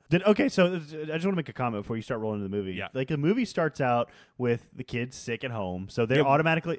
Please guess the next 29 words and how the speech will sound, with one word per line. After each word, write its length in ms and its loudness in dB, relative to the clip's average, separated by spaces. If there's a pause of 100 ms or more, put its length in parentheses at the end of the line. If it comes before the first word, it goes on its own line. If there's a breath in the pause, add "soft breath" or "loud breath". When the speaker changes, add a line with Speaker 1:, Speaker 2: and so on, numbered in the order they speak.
(120)
Speaker 1:
automatically 440 0
comes 280 -2
in, 260 -2
brings 260 -4
nostalgia. 680 -4 (240 loud breath)
It's 120 -2
a 40 2
night. 220 2
It's, 120 -2
the 80 -6
movie 300 2
was, 380 -2
uh, 360 0
what 100 -2
was 120 -4
it, 60 -6
made 180 -6
in 60 -10
nineteen 320 -8
eighty-seven, 480 -8
so 120 -10
it's 120 -10
already 360 4
nostalgic 540 -8
even 220 -10
before 260 -8
we 140 -8
were 120 -8
born. 360 -6